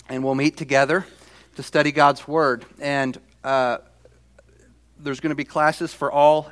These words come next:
ages, and it's gonna be a really good time, I think, for centering our fellowship on the Word of God and biblical fellowship, praying for one another, keeping one another accountable, encouraging one another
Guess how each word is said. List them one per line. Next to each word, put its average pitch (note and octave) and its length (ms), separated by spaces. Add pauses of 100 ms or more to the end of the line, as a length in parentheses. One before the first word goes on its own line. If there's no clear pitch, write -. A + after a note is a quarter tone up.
ages, C#3+ 500 (840)
and B2+ 460 (200)
it's - 140
gonna D3 160
be C#3+ 120
a C3+ 100
really E3+ 260
good F3+ 220
time, C#3 320
I C#3+ 140
think, C3 500
for C3 520 (720)
centering E3+ 640
our C#3 140
fellowship C#3 800
on C#3+ 400 (480)
the B2 80
Word C3+ 200
of C3 140
God G#2 400
and G#2 180
biblical C#3 440
fellowship, A#2 760 (460)
praying F3 400
for D3 180
one C3+ 200
another, B2 500 (220)
keeping D#3 340
one C#3 140
another C3+ 240
accountable, B2 580
encouraging C3 760
one C3 240
another B2 460